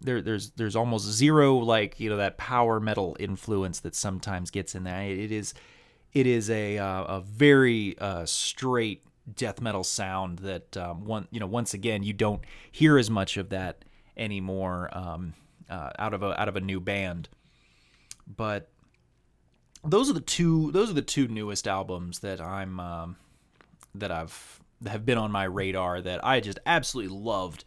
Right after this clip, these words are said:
as soon as I heard them. I, I was, um, I heard a couple of songs from Crypta, and, and I was, I was like,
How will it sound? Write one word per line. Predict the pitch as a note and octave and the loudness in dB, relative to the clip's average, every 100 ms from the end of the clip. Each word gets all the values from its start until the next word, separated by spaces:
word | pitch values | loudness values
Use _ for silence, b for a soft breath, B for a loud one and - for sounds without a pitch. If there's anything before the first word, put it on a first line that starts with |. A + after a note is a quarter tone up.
| b b b b | b b b b
as | G#2 | -4
soon | - B2 | -2 0
as | A2 G2+ | -2 -2
I | F#2+ | -4
heard | - G#2+ G2 | -2 -2 -2
them. | F#2+ F2+ | -6 -8
I, | F#2+ G2+ F#2+ | -6 -4 -2
I | G2 | -4
was, | F#2 - - | -6 -10 -12
um, | F#2+ F2+ E2+ | -12 -12 -12
I | F#2+ | -10
heard | A2+ | -8
a | G2 | -8
couple | - A#2+ F#2+ | -6 -6 -6
of | F2 | -4
songs | A2 G2+ G2 | -2 -2 -4
from | - F2+ | -8 -12
Crypta, | - G2+ - F#2+ F2 E2+ | -8 -8 -6 -6 -6 -6
and, | F2+ F2+ F2 F2 D#2+ | -8 -10 -10 -10 -10
and | F#2 | -10
I | F2 | -10
was, | F2 E2+ - - - - | -10 -8 -10 -12 -20 -18
I | F2 | -16
was | |
like, | E2+ | -16